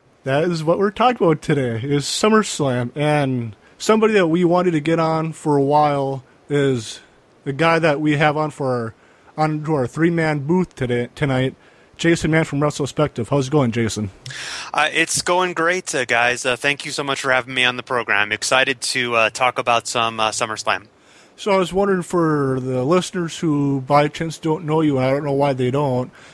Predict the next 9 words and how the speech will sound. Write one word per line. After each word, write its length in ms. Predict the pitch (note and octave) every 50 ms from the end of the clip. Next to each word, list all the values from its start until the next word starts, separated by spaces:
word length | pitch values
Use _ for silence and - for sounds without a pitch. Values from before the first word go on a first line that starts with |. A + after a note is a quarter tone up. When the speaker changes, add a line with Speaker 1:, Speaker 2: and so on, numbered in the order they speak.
| - -
Speaker 1:
can 100 | - E3+
you 160 | D3+ C#3 C3
tell 280 | B2+ - F#3 F#3 F#3
us 140 | F#3 F3 -
about 320 | - E3+ E3+ E3 D3+ D#3 A3
yourself 540 | D#3+ D3 C#3 C3 - - E3 D#3+ F3 -
and 80 | E3+ D#3+
your 140 | D3+ C#3 C#3
podcast? 760 | - E3 D#3+ D#3+ D#3+ D#3 - A#2+ G#2 F#2+ F#2+ G2 - -